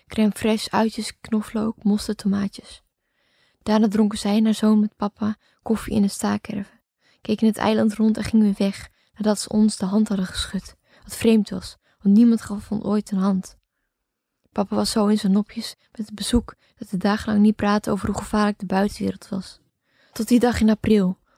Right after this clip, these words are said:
toen de slaakoppen felgroen uit de grond kwamen als groeiende edenhoofden en Tommy en ik achter de lopende band stonden en het zoveelste dekseltje op een slaatje deden. Ineens stond pa achter ons, groot en dreigend.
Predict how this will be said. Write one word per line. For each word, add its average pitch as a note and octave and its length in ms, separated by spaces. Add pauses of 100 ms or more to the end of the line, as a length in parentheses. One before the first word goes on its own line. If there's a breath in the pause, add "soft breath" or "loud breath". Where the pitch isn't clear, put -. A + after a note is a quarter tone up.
(100)
toen A3 160
de A3 60
slaakoppen A#3 640
felgroen A3+ 540
uit G3+ 120
de F#3+ 60
grond G#3+ 340
kwamen A3+ 360
als - 220
groeiende A3+ 480
edenhoofden A3 760 (320)
en G3 140
Tommy A3 260
en G3+ 120
ik G#3+ 120
achter - 320
de F#3+ 140
lopende G#3 360
band G#3 260
stonden F#3+ 420 (320)
en - 100
het G#3 100
zoveelste A3 400
dekseltje - 500 (140 loud breath)
op - 100
een - 60
slaatje - 540
deden. F3+ 360 (1300)
Ineens G#3 360
stond G#3 240
pa G#3 200
achter - 320
ons, F3+ 240
groot G#3 340
en F#3+ 80
dreigend. F#3+ 640